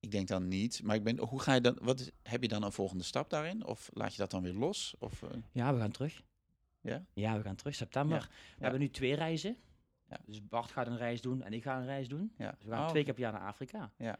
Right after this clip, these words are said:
Speaker 2: Ik ga in september en Bart gaat in januari. We hebben de reis iets aangepast. We hebben nu echt een toetje erin gewoon.
Speaker 1: Ja, oké.
Speaker 2: Op het einde is namelijk, eh, op het einde, de laatste dag kom je aan bij een berg. En dat noemen ze de Mountain of God.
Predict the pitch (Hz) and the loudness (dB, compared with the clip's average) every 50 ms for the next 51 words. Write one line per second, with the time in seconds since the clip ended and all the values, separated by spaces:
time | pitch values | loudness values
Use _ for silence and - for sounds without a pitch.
0 | - - - 139 - - 139 120 113 107 107 - - 113 135 151 160 156 123 107 | -10 -6 -6 -6 -2 0 0 0 0 -4 -6 -8 -8 -8 -8 -6 -8 -8 -6 -4
1 | 104 113 110 113 - - 117 110 107 104 101 104 107 98 104 120 110 - 113 135 | -2 -2 -2 -2 -2 -4 -4 -2 -2 -2 -2 -2 -4 -4 -4 -6 -8 -10 -14 -14
2 | _ _ _ _ _ _ _ _ _ _ _ _ _ - 101 101 107 101 117 113 | _ _ _ _ _ _ _ _ _ _ _ _ _ -6 -4 -4 -2 0 0 0
3 | 117 - - - 147 - - - 98 107 113 117 - - - 196 - - - - | 0 -2 -4 -6 -6 -6 -4 -4 -4 -4 -4 -6 -8 -8 -10 -10 -12 -16 -20 -20
4 | - _ _ 90 92 101 101 98 - - _ _ _ - 127 123 110 98 - - | -20 _ _ -8 -6 -6 -6 -6 -8 -10 _ _ _ -2 0 0 0 -4 -6 -10
5 | _ - 175 160 - - 139 104 65 78 101 - 95 95 95 - 147 160 - 143 | _ 2 2 2 2 0 -2 -2 -4 -6 -10 -10 -8 -8 -8 -8 -6 -6 -4 -6
6 | 151 147 - 113 110 - 139 - - 104 110 - 113 120 120 117 113 85 113 - | -6 -2 -4 -4 -4 -4 -8 -8 -6 -6 -4 0 2 2 4 4 2 0 0 0
7 | 120 110 107 107 104 107 107 - 107 104 104 104 101 107 - 110 - - 131 143 | 0 0 2 0 -2 -2 -2 -2 -2 -2 -2 -2 -4 -6 -8 -8 0 2 4 6
8 | 143 131 117 101 123 127 127 123 113 123 120 - - 120 120 92 104 117 113 107 | 6 4 4 4 4 2 2 4 2 0 2 2 2 2 2 2 2 2 2 0
9 | 107 101 98 92 87 98 104 120 165 190 - - - - 104 101 104 113 113 107 | 0 -2 -4 -4 -2 -2 -4 -2 -6 -10 -10 -14 -16 -8 -4 -2 0 0 0 0
10 | 101 101 101 104 107 110 120 113 110 101 90 92 90 107 90 78 - - - | 0 -2 -2 0 0 0 0 0 -2 -4 -4 -4 -2 -2 -2 -2 -4 -8 -16